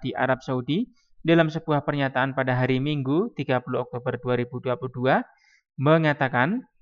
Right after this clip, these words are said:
bahwa peningkatan jumlah pelanggaran hak asasi manusia dalam beberapa tahun terakhir, dari penangkapan sewenang-wenang hingga hukuman panjang terhadap para aktivis hak asasi manusia, eksekusi yang tidak adil,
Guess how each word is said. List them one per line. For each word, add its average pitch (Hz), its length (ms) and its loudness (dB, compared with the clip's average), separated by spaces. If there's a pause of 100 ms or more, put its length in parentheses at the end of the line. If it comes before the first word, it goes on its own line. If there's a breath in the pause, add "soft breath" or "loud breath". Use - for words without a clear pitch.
(320)
bahwa 147 400 4
peningkatan 127 640 -4
jumlah 127 400 -2
pelanggaran 123 320 0
hak 120 240 -2
asasi 143 160 -8
manusia 139 480 -2
dalam 131 320 0
beberapa 123 400 -2
tahun 123 320 -4
terakhir, 151 560 -2 (480)
dari 147 240 6
penangkapan 127 640 0
sewenang-wenang 123 1040 -2
hingga 143 320 0
hukuman 131 480 -2
panjang 139 560 0 (320)
terhadap 156 320 2
para 139 160 0
aktivis 127 480 -4
hak 120 160 -2
asasi 127 240 -8
manusia, 127 640 -2 (320)
eksekusi 180 560 0
yang 135 160 0
tidak 120 320 0
adil, 175 480 2